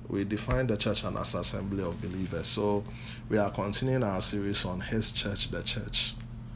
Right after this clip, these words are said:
Last week was part one. We looked at the definition of the church, and we talked about some features of the church. And in order for us to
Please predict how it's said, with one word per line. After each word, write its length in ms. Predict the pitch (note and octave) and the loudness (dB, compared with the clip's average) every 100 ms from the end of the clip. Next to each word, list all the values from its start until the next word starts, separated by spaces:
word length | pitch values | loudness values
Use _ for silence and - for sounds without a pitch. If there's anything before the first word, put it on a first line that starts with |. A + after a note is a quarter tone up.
| - - - - | -10 -10 -10 -2
Last 320 | G2+ F#2+ - | 0 2 0
week 160 | - | -2
was 180 | - F2+ | -4 -4
part 300 | - F2+ - | -4 -4 -4
one. 340 | F2+ F2 F#2+ - - - | -2 -2 -2 -4 -8 -6
We 80 | - | -2
looked 300 | F2+ G2 F2+ | -2 0 -2
at 140 | F2 | -4
the 80 | F#2+ | -4
definition 540 | F2 E2+ - E2 - | -6 -6 -4 -2 -2
of 140 | E2 D#2 | -4 -6
the 100 | E2 | -4
church, 500 | - F#2+ - - - - - - - - | -4 -4 -2 -2 -2 -8 -10 -10 -12 -6
and 380 | F#2 F#2 F2+ - - | -4 -2 -4 -6 -6
we 120 | F2 | -4
talked 280 | - G2 - | -2 -2 -4
about 400 | - D#2 D#2 - | -4 -4 -4 -4
some 280 | - - E2+ | -4 -4 -6
features 460 | - F#2+ F2 - | -6 -4 -4 -4
of 120 | - | -4
the 100 | - | -6
church. 280 | - - - | -4 -4 -2
And 160 | G2 G2+ | 0 2
in 100 | G#2 | 4
order 240 | A#2 A#2 | 4 4
for 180 | F#2+ G2 | 2 0
us 240 | G2+ - - | 0 0 0
to 140 | F2+ | -2